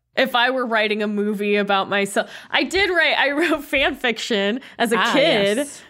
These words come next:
Speaker 1: with a character that was much like me
Speaker 2: Mm.
Speaker 1: in some ways.
Speaker 2: <laughs> Her name was Relby.
Speaker 1: <laughs> Her, oh my God.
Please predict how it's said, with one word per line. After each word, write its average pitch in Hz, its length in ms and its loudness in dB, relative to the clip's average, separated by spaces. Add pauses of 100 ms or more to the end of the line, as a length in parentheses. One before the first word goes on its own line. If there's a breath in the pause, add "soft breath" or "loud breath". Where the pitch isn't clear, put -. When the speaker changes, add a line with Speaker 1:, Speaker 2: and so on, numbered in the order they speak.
Speaker 1:
with 254 200 2
a 240 380 0
character 262 560 0
that 208 240 0
was 220 300 2
much 220 400 -2
like 214 400 0
me 202 600 -2 (100)
Speaker 2:
Mm. 196 340 -2 (320)
Speaker 1:
in 214 260 0
some 202 320 -2
ways. 190 580 0
Speaker 2:
<laughs> - 20 -10
Her 208 120 -2
name 208 240 0
was 175 560 0
Relby. 175 880 0
Speaker 1:
<laughs> - 0 -
Her, 226 1160 0
oh - 100 -12
my 175 100 -8
God. 185 300 -2